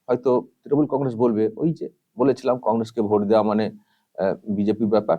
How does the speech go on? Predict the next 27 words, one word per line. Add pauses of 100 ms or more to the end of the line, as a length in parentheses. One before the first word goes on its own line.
(160)
দেখছেন
তো
বিজেপিকে
ভোট
দেওয়ার
কথা
বলছেন
অধীর
চৌধুরী।"
হয়তো
এই
ব্যাখ্যা
দেবে
তৃণমূল
কংগ্রেস। (540)
এই
পলিটিক্যাল
ব্যাখ্যা
কে
কেমন
দিতে
পারেন (1000)
বা
কোন
দল
কেমন
দেয়,